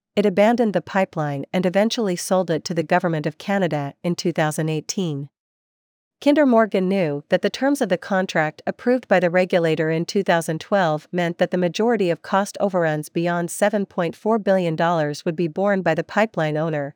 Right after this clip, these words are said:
since most of the cost increases could not be passed on in tolls charged to shippers who use the pipeline. Given repeated cost overruns, you, the owner, can no longer expect a return, fair or otherwise.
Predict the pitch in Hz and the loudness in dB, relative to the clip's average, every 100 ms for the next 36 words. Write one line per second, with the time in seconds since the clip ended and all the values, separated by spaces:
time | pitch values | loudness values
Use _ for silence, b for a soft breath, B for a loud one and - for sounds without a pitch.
0 | - - 202 202 233 - 208 175 - 190 | -8 -4 -2 0 0 0 -2 -2 -2 -4
1 | 185 180 180 - 165 - 151 139 - _ | -2 -2 -2 -2 -4 -2 -2 -4 -8 _
2 | 233 208 226 285 240 - 196 185 - 170 | 0 2 2 2 -2 0 -2 0 0 0
3 | 165 - 190 175 - 180 170 - 190 - | -2 0 0 0 -2 -2 -2 -4 -6 -2
4 | 220 - 151 147 - - 190 190 185 190 | -2 -2 -4 -4 -8 -2 0 0 0 -4
5 | - 190 - 156 143 139 _ _ _ _ | 0 0 0 -4 -4 -8 _ _ _ _
6 | _ _ _ _ _ - 262 294 220 - | _ _ _ _ _ 2 4 6 2 0
7 | 226 202 175 - 180 - 180 175 156 147 | 0 0 0 0 0 2 0 2 0 -2
8 | 143 - - - 220 226 202 226 190 165 | -4 -10 -12 0 2 4 4 4 2 0
9 | 185 180 196 202 190 185 160 156 - 165 | 0 2 2 2 2 0 -2 -4 -4 -4
10 | - 160 156 - 185 160 139 - _ - | -2 -2 -2 -4 -6 -6 -6 -12 _ 0
11 | 190 156 156 - 180 208 185 156 147 143 | 0 0 -2 0 2 2 2 0 -4 -6
12 | 143 - | -10 -12